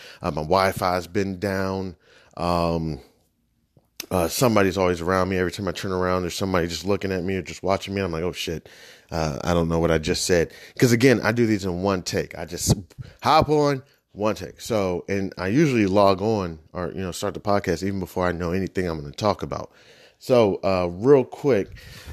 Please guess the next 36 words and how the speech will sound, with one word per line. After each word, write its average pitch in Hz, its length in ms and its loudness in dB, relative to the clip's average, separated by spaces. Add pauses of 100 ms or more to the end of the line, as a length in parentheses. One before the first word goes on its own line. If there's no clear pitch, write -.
(160)
uh, 113 260 6 (420)
today, 156 320 6
just 127 220 -2
gonna 123 160 0
take 147 240 0
it 143 100 2
easy. 135 460 2 (280)
Uh, 101 320 0
not 107 200 -4
gonna 110 140 -2
do 104 180 0
too 107 180 -6
much. 104 400 -2
Let's 120 160 -4
see 117 140 0
real 82 160 0
quick. 82 340 -4 (500)
Um, 85 640 -2 (1200)
I 98 60 0
don't 120 120 6
even 110 140 6
have 104 100 2
my 95 100 0
paper 98 320 -4
and 92 80 0
my 87 80 -2
pen 98 380 -4
or 82 120 -4
anything 85 340 -6
out. 80 220 -4 (580)
Uh, 95 320 2 (100)
what 156 400 4
is 170 200 6
the 147 100 4
Juneteenth 143 640 4
celebration? 123 800 4